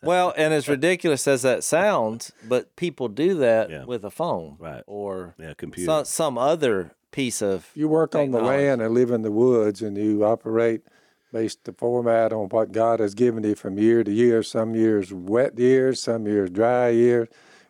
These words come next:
Speaker 3: We have decided, we, we've done it trial and error. We say, "Okay, this year we got a pretty dry year. We'll be planting by June."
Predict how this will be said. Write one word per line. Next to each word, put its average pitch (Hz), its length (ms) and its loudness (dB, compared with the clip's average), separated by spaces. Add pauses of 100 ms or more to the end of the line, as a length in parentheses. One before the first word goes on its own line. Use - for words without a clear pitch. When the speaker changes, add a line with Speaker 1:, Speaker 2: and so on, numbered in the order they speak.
Speaker 3:
We 110 160 -2
have 110 320 0
decided, 107 720 0 (400)
we, 104 120 -4
we've 104 300 -6
done 120 220 0
it - 180 -8
trial 120 360 0
and 110 120 -2
error. 117 380 2 (420)
We 107 140 -8
say, 113 260 -4
"Okay, 113 440 -2
this 113 280 -2
year 120 160 0
we 107 100 -4
got 110 200 0
a - 20 -6
pretty 113 300 -6
dry 107 340 0
year. 110 420 2 (520)
We'll 113 160 -2
be 113 160 2
planting 113 460 -6
by 101 200 2
June." 98 680 -2